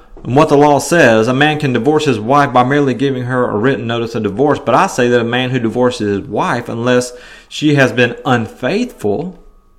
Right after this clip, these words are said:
causes her to commit adultery. And anyone who marries a divorced woman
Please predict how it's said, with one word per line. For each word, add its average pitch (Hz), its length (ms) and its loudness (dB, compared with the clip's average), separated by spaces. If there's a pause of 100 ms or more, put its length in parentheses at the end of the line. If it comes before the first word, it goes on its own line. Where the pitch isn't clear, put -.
(160)
causes 127 340 0
her 170 200 0
to 143 80 -6
commit 123 240 -2
adultery. 131 500 -2
And 120 140 -8
anyone 160 340 0
who 143 120 0
marries 135 320 0
a 113 40 -2
divorced 117 440 0
woman 110 400 -4